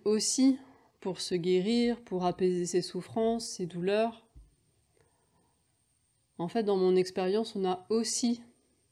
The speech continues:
besoin de mettre de la clarté sur, euh, ce « qui suis-je » ? Alors, je te propose, toi, derrière cet écran, euh, d'explorer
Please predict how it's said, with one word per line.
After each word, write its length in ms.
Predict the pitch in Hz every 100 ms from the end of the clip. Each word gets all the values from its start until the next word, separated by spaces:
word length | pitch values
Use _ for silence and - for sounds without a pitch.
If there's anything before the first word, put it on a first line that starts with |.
| _ _ _ _ _ _ 180
besoin 440 | 185 190 196 208
de 120 | 196
mettre 320 | 180 170 - 170
de 100 | 170
la 160 | 165
clarté 600 | 165 208 190 - - 208
sur, 440 | 202 - 185 170 160
euh, 260 | 156 156 156
ce « 500 | - - 165 156 147 151 _ _ _ - - -
qui 160 | - 202
suis-je » ? 460 | - 220 214 180 151 - _ _ _ _ _ _ _ _ _ _ _ _ _ _ _ _ _ _ _ _ _ _ _ _ _ _ _ _ _ _ _ -
Alors, 300 | 185 185 175
je 80 | -
te 80 |
propose, 520 | 208 - 196 226 240 -
toi, 200 | 220 190
derrière 320 | 185 175 180
cet 260 | 196 185
écran, 640 | 190 - - 202 208 208 180
euh, 200 | 170 170
d'explorer 920 | 160 196 - - 208 196 196 220